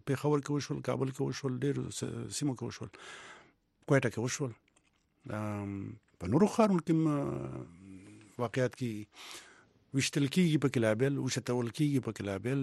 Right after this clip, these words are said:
یرول کېږي، دغه په کلابیلې بلې خبرې. نو موږ په دې باندې هغه کوو چې خلکو ته دا څومره معلومات دي، خلک څومره باشعوره دي، دا احساس لري چې آزاد صحافت څومره ضروري دی.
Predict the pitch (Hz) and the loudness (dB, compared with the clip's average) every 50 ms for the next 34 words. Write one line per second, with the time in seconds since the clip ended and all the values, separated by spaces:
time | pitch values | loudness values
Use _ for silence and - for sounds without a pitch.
0 | 131 120 117 110 113 110 110 107 - - 151 143 139 123 110 127 123 120 - 101 | 0 0 0 0 0 -2 -2 -2 -2 -2 -2 0 0 0 0 0 -2 -2 -4 -4
1 | - 101 98 95 92 107 139 147 139 131 143 135 120 - 127 117 117 110 104 - | -4 -4 -2 0 2 2 2 4 2 2 0 -2 -2 -2 -4 -4 -4 -6 -6 -8
2 | _ - - - - - - - - - - 131 139 160 196 214 208 196 - 170 | _ -18 -18 -16 -16 -16 -18 -20 -14 0 6 8 10 12 12 12 12 12 10 10
3 | 156 175 202 185 185 175 165 170 175 170 175 - - 131 147 160 - - 180 185 | 10 10 12 12 12 12 12 12 12 10 10 10 6 4 2 2 4 6 6 6
4 | - - 156 156 156 165 180 175 - _ _ _ - - - - - 175 175 175 | 6 6 8 10 10 8 8 4 0 _ _ _ -12 -8 -2 2 4 4 4 4
5 | - - 135 - 120 117 120 143 151 143 - - - 165 151 147 143 131 123 120 | 2 0 -2 0 0 0 2 4 4 4 4 2 2 4 4 6 6 4 4 4
6 | 113 110 110 110 107 110 107 - _ - 101 101 101 101 - _ - - - - | 2 2 2 0 0 0 -2 -4 _ -8 -8 -8 -8 -10 -14 _ -20 -20 -18 -16
7 | - - - - - - - 156 160 165 165 - _ - 160 156 156 156 151 156 | -16 -16 -14 -10 -6 -2 2 4 6 6 6 4 _ 2 6 6 8 8 8 6
8 | 151 - - - - 170 175 175 165 160 143 131 135 - 127 117 120 120 113 - | 6 2 0 2 4 6 8 10 10 8 8 6 0 -2 4 6 6 6 6 4
9 | - 117 123 143 156 165 156 147 165 170 165 165 165 143 127 143 139 - - 131 | 2 4 6 6 8 8 8 8 6 6 6 6 4 4 4 2 4 4 4 2
10 | 117 - - 135 131 - - 123 123 123 123 143 160 180 185 185 175 - - - | 2 4 4 4 4 2 2 2 2 4 4 6 6 6 6 4 2 0 -6 -18
11 | - - - - - - - - - 117 117 113 127 147 156 160 156 135 - - | -18 -18 -10 -6 -4 -4 0 2 4 4 4 6 6 6 8 8 6 6 4 4
12 | - 131 107 104 110 117 - - - 156 156 - - - - 160 156 147 139 131 | 4 4 4 4 2 0 0 0 0 0 0 -2 -4 -4 0 0 0 0 0 -2
13 | - - - - - 202 180 151 135 123 110 120 117 120 113 107 110 104 98 90 | 0 2 4 6 6 8 8 8 8 6 6 4 2 0 0 0 0 0 0 -2